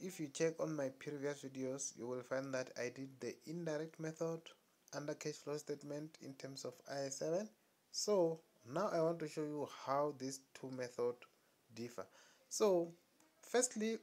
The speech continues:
what you have to know is that when we prepare indirect method, we have to first construct the notes of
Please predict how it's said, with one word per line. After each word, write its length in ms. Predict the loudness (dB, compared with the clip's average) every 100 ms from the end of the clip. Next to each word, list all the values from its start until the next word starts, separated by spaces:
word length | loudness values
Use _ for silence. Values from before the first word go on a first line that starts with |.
| 0
what 300 | 4 4 4
you 80 |
have 140 | -2 0
to 80 | 2
know 380 | 4 6 4 0
is 140 | -6 2
that 280 | 4 4 2
when 260 | -2 -2
we 100 | -2
prepare 580 | -4 -4 -6 4 6 6 2
indirect 500 | -2 2 2 2 -2
method, 400 | -4 0 2 2 0 _ _ -20 _ _ -20 -20 _ _ -6
we 160 | 0 4
have 260 | 6 4
to 80 | -2
first 600 | -6 2 2 2 -8 -12 -16 -20 _
construct 640 | 0 0 2 4 4 0 -16 -20 -20 -20 -20 -20 _ _ _ _ _ _ _ _ _ _ _ _ -8
the 140 | -4 -2
notes 560 | 2 6 6 4 -4 -16 _ _ _ _ _ _ _
of 180 | -6 -6